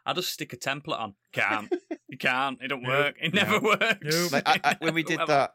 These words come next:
Speaker 3: um, the, the action hero drafts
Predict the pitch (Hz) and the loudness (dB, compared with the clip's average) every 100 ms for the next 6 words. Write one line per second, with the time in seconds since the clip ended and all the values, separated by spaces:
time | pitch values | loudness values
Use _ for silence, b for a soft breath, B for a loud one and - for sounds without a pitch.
0 | - 151 208 113 110 - _ _ _ _ | -2 0 0 -2 -12 -16 _ _ _ _
1 | _ _ _ _ _ _ 120 113 113 - | _ _ _ _ _ _ -10 -10 -12 -12
2 | 117 110 107 104 - 143 - 123 117 113 | -10 -8 -8 -10 -6 -6 -4 -8 -6 -6
3 | 110 101 - 110 85 80 - - | -6 -8 -8 -8 -8 -10 -16 -18